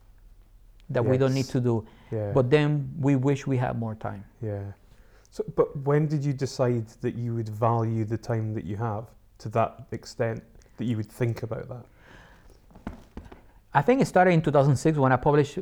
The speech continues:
Speaker 1: before I published the book. I published a book called Más Tiempo about, uh, Más Tiempo means more time, more time with your loved one, with, for the things that you want to do.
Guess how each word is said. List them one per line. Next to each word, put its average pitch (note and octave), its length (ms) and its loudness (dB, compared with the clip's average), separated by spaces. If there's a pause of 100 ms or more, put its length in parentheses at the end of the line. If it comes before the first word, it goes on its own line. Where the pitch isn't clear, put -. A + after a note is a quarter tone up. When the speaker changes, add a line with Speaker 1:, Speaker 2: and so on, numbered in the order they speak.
(420)
Speaker 1:
before D#3 280 8
I C3+ 60 8
published D#3+ 400 4
the B2+ 80 2
book. A#2 360 0 (440)
I C3 100 4
published F#3 360 4
a E3 60 6
book D3 340 4
called C3+ 160 6
Más C3 240 2
Tiempo C#3 480 0 (260)
about, B2+ 380 2 (480)
uh, C3 220 -6 (240)
Más F3+ 340 6
Tiempo E3 260 4
means C#3 220 2
more D3 180 4
time, C#3+ 400 0 (220)
more C#3+ 120 0
time D3 200 0
with C3+ 140 0
your B2+ 180 6
loved C#3+ 240 6
one, C#3 400 0
with, D3 400 -4
for D3 140 2
the B2+ 100 0
things D3 220 -2
that C3 100 2
you B2+ 100 0
want C3+ 280 2
to B2+ 80 -4
do. A#2+ 260 -2